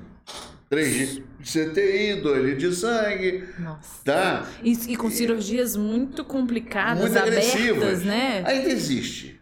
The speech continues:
Speaker 2: Aham.
Speaker 1: Ainda, tem uma,
Speaker 2: Ainda são
Speaker 1: nós não
Speaker 2: necessárias
Speaker 1: consegui-,
Speaker 2: em
Speaker 1: é,
Speaker 2: alguns
Speaker 1: é,
Speaker 2: casos.
Speaker 1: nós não conseguimos ainda a tecnologia pra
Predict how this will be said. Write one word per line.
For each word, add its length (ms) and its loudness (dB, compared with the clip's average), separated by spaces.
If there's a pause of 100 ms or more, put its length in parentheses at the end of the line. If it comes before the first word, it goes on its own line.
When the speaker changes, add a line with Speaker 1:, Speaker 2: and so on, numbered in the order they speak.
Speaker 2:
Aham. 420 -2
Speaker 1:
Ainda, 320 2 (220)
tem 120 2
uma, 80 6
Speaker 2:
Ainda 240 4
são 160 0
Speaker 1:
nós 140 6
não 80 4
Speaker 2:
necessárias 320 4
Speaker 1:
consegui-, 180 2
Speaker 2:
em 120 2
Speaker 1:
é, 100 2
Speaker 2:
alguns 280 -4
Speaker 1:
é, 80 4
Speaker 2:
casos. 180 2
Speaker 1:
nós 160 2
não 80 2
conseguimos 480 0
ainda 200 4
a 80 0
tecnologia 1040 0 (160)
pra 840 0